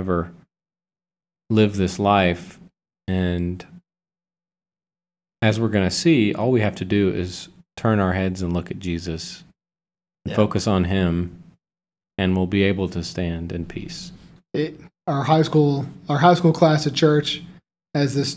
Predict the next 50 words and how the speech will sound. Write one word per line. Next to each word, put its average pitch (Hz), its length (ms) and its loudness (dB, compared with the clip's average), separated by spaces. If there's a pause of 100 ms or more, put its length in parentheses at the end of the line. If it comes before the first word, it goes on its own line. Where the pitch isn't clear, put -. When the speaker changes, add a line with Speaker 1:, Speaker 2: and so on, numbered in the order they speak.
(120)
Speaker 2:
kind 147 240 2
of 135 80 -2
j-, 143 120 0
running 147 400 0
joke. 143 360 0 (180)
Whenever 135 300 0
you're 135 240 0
teaching 135 240 0
the 131 160 -2
class, 131 320 -4
they 131 180 -8
say, 131 300 -10 (320)
"If 139 100 2
you 165 60 8
don't 156 180 6
know 147 120 4
the 143 140 2
answer, 143 260 -2
just 127 180 -4
say 139 180 0
Jesus. 131 500 -6
The 143 140 -2
answer 139 200 -4
is 131 80 -2
always 131 260 -2
Jesus." 131 460 -4
<laughs> - 60 -20 (840)
But 156 140 6 (460)
I 151 100 4
thought 175 220 10
about 170 260 6
that 160 160 4
here, 165 180 6
like, 143 320 -2 (560)
what's 185 240 6
the 156 160 6
answer? 165 260 2
How 127 140 4
can 165 160 4
I 151 100 4
do 156 140 4
this? - 260 -8
Well, 135 80 -6 (120)
Jesus. 131 240 -6
The 143 200 0
answer 156 240 2
is 123 80 -4
Jesus. - 520 -4 (100)
You 151 360 2 (200)
don't. 147 420 0